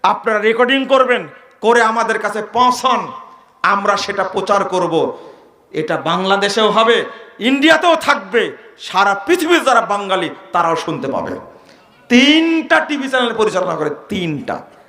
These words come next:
আমাদের একটাও কি আছে? আহলে হাদিসদের কি একটাও আছে? বরং অনৈক্যের কারণে, বিভক্তির কারণে বাংলাদেশে আহলে হাদিস মসজিদ ভেঙে দেয়,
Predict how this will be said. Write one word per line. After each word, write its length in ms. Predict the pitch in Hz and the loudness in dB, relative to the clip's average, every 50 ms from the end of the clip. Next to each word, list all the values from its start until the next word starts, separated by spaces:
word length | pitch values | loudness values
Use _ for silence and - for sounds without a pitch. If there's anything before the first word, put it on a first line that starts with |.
| _ _ _ _ - | _ _ _ _ -10
আমাদের 340 | - 127 156 165 160 170 165 | -8 -4 -4 -2 0 2 2
একটাও 420 | 170 170 170 170 - - 196 190 | 2 2 0 0 0 2 2 2
কি 120 | 185 208 | 0 -2
আছে? 280 | 208 202 202 - 240 - - - _ _ _ _ _ _ _ _ _ _ _ _ _ _ _ _ _ | -4 -6 -6 -8 -12 -12 -14 -18 _ _ _ _ _ _ _ _ _ _ _ _ _ _ _ _ _
আহলে 260 | - 123 156 160 165 | -4 -2 0 2 2
হাদিসদের 360 | 175 180 180 196 - 214 214 202 | 2 0 0 0 0 0 0 2
কি 80 | 208 | 2
একটাও 380 | 208 208 208 - - 240 233 226 | 0 0 0 0 2 4 6 6
আছে? 380 | 233 226 - 247 262 233 - - - - - - - - - - - _ _ _ _ _ _ _ _ _ _ - - | 4 4 4 4 4 4 2 -2 -6 -12 -14 -18 -20 -20 -20 -20 -20 _ _ _ _ _ _ _ _ _ _ -4 0
বরং 560 | 165 196 240 269 294 320 359 359 349 277 - - - - - - - - - - - - _ _ _ _ _ _ - _ _ - | 2 4 6 8 8 8 8 6 4 0 -6 -10 -12 -16 -18 -20 -20 -20 -20 -20 -20 -20 _ _ _ _ _ _ -20 _ _ -2
অনৈক্যের 880 | - 190 226 262 302 330 359 349 - - - - 359 381 403 392 403 392 | 2 4 4 6 8 8 6 6 2 -6 -2 4 8 8 8 8 8 8
কারণে, 500 | 381 359 381 381 359 339 320 269 - 214 - - - - - - - - | 8 10 10 10 8 8 6 4 2 -2 -6 -12 -16 -18 -20 -20 -20 -14
বিভক্তির 840 | 151 175 294 381 370 311 415 - - - - - - 480 466 440 440 | -4 0 2 4 8 8 8 8 6 2 2 6 8 8 8 8 8
কারণে 400 | 415 381 370 349 320 294 254 214 - - - - - - - - - - - _ _ _ _ _ _ _ - | 8 10 10 10 8 6 4 2 -2 -6 -12 -16 -18 -20 -20 -20 -20 -20 -20 _ _ _ _ _ _ _ -2
বাংলাদেশে 600 | - - 240 277 285 277 277 277 285 277 277 285 | 2 2 4 4 6 4 4 4 4 2 4 4
আহলে 300 | 277 277 269 277 285 294 | 6 6 6 6 6 6
হাদিস 220 | 294 294 294 285 - - | 4 4 2 0 2 4
মসজিদ 340 | 294 294 294 294 294 277 | 4 4 4 4 2 4
ভেঙে 400 | 247 233 262 302 302 294 294 294 | 6 6 6 6 6 8 6 8
দেয়, 360 | 285 294 285 285 269 254 - | 8 10 10 10 8 8 6